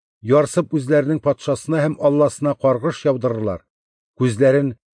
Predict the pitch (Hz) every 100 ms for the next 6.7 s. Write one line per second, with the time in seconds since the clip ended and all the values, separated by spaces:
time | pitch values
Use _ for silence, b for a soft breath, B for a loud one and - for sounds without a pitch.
0 | _ - 143 - - 185 160 165 - 160
1 | 170 160 139 117 - _ _ _ 92 127
2 | 117 165 185 160 165 - 156 147 110 98
3 | - _ _ _ - 92 175 196 165 123
4 | 170 135 156 - 170 160 151 104 107 147
5 | 156 139 135 131 - 123 101 _ 131 131
6 | 120 123 117 - 143 165